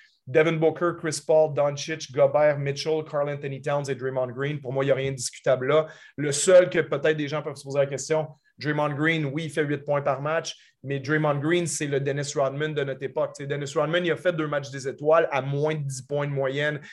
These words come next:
Euh, Ben Wallace a fait quatre matchs des étoiles sans mettre dix points de moyenne aussi. Euh, l'impact de Draymond Green sur un match de basket est gigantesque quand tu regardes les Warriors,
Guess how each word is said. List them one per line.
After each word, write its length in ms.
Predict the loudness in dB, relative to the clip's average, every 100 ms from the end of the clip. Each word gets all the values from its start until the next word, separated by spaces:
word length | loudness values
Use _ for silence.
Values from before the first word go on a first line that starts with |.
| -16 -6
Euh, 80 | 0
Ben 220 | 4 6
Wallace 480 | 8 6 6 4 2
a 60 |
fait 220 | -2 -6
quatre 260 | -2 -4 -4
matchs 280 | -4 -4 -4
des 200 | -6 -6
étoiles 420 | -4 0 2 2
sans 300 | -2 -4 -4
mettre 220 | -4 -4
dix 160 | -6 -12
points 220 | -2 0
de 40 | 0
moyenne 360 | 0 0 0
aussi. 400 | -2 -2 -4 -6 -8 -20 _ -2
Euh, 120 | 2
l'impact 520 | 4 2 2 2 2
de 60 | 2
Draymond 420 | 0 0 2 2
Green 320 | 0 -2 -4
sur 220 | -2 -2
un 80 | -2
match 240 | 0 -2 0
de 60 |
basket 420 | 0 -2 -2 -4
est 100 | -4
gigantesque 760 | -6 -8 -2 -2 2 0 0 -6
quand 120 | -8 -6
tu 100 | -4
regardes 280 | 2 2
les 60 | 4
Warriors, 500 | 4 2 4 2 0